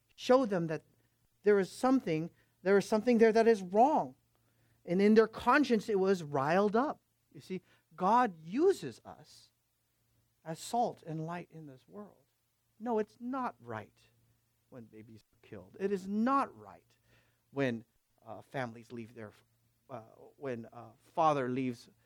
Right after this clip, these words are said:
their families. It is not right when a woman leaves her family. It is not right when a kid punches their mom and puts it on YouTube. It is not, no, we're not, it's not right.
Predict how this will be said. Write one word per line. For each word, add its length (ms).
their 120
families. 600
It 100
is 160
not 360
right 260
when 180
a 140
woman 580
leaves 220
her 140
family. 420
It 60
is 160
not 340
right 240
when 140
a 40
kid 380
punches 480
their 180
mom 420
and 180
puts 300
it 60
on 240
YouTube. 400
It 80
is 160
not, 420
no, 280
we're 180
not, 280
it's 220
not 260
right. 440